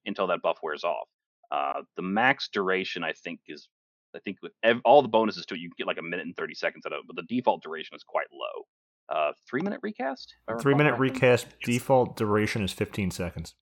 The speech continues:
Speaker 1: But you can boost that with merits, and then there's a vitality modifier on it that gives it another fifteen seconds, and then there's the, um, I think there's, like, a relic piece of equipment
Speaker 3: Yes.
Speaker 1: enhancement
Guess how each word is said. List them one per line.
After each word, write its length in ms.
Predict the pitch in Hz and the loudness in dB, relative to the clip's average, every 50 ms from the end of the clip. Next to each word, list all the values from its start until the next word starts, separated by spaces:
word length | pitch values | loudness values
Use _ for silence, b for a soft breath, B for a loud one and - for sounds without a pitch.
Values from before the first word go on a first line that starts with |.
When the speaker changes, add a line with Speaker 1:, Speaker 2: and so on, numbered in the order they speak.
| _ _ _ _ _ _ - | _ _ _ _ _ _ -4
Speaker 1:
But 180 | - - - | -4 -4 -2
you 80 | 120 101 | -4 -6
can 200 | - 101 92 92 | -4 -4 -6 -4
boost 300 | 87 117 123 120 - - | 0 0 0 0 2 4
that 180 | - 107 101 82 | 4 4 4 4
with 180 | 92 85 - - - | 0 -6 -12 -10 -2
merits, 600 | 110 113 147 147 143 139 135 135 - - - - - | 2 4 6 8 8 8 6 4 2 -4 -10 -4 0
and 220 | 101 98 98 98 | 0 0 2 0
then 100 | 95 92 | 0 -2
there's 240 | 92 95 90 87 - | -2 -4 -6 -6 -6
a 60 | - | -6
vitality 560 | - - 82 80 - - 131 127 135 131 127 117 | -4 -2 -2 -2 2 4 6 6 6 6 4 4
modifier 580 | 117 117 113 110 - 117 107 104 101 107 90 | 4 4 4 4 4 6 6 6 6 4 2
on 180 | 101 104 104 104 | 2 0 0 0
it 140 | 101 95 _ | -2 -4 _
that 100 | - 95 | -8 -8
gives 120 | 95 95 | -8 -6
it 80 | 98 95 | -4 -4
another 200 | 98 95 95 87 | -4 -4 -4 -6
fifteen 380 | - 104 98 - - 107 95 90 | -6 -6 -10 -8 -8 -8 -8 -4
seconds, 460 | - 104 92 - - 87 85 - - - | -2 0 0 0 -2 -6 -12 -12 -10 -8
and 200 | 92 87 87 87 | -6 -6 -6 -6
then 160 | 87 85 82 | -8 -8 -8
there's 280 | 80 78 78 73 - - | -8 -8 -8 -10 -12 -14
the, 260 | 78 78 73 73 73 _ _ _ _ _ _ _ _ - | -14 -12 -12 -12 -14 _ _ _ _ _ _ _ _ -4
um, 500 | 76 73 73 76 71 71 71 69 69 69 - | 0 0 0 0 0 -2 -4 -8 -8 -10 -12
I 400 | _ _ _ _ _ _ _ _ | _ _ _ _ _ _ _ _
think 120 | - 101 - | -8 -6 -6
there's, 140 | 95 85 82 | -6 -6 -6
like, 140 | 80 - | -6 -6
a 80 | - 82 | -6 -6
relic 400 | 76 76 85 87 92 92 87 - - _ _ _ _ _ _ _ _ - | -4 -2 2 2 2 2 0 -2 -6 _ _ _ _ _ _ _ _ -6
piece 160 | 110 98 - | -6 -6 -6
of 60 | 92 | -6
equipment 320 | 85 - - - 98 95 | -6 -6 -6 -6 -4 -4
Speaker 3:
Yes. 100 | 90 90 | -4 -2
Speaker 1:
enhancement 460 | 101 95 95 92 - - 98 92 90 | -2 -4 -4 -6 -6 -6 -8 -8 -8